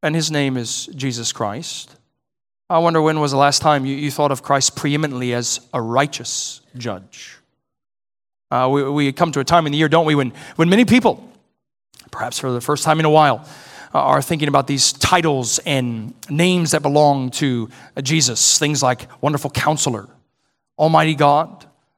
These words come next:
uh, Prince of Peace, Savior of sinners,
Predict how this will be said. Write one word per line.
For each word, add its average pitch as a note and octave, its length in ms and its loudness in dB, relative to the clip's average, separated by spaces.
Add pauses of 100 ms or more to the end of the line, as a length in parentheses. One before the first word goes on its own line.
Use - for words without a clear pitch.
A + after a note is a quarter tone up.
(160)
uh, G#2+ 60 -12
Prince F3+ 600 0
of - 180 -10
Peace, - 720 -4 (460)
Savior D3+ 420 2
of A2+ 120 -4
sinners, - 1040 -2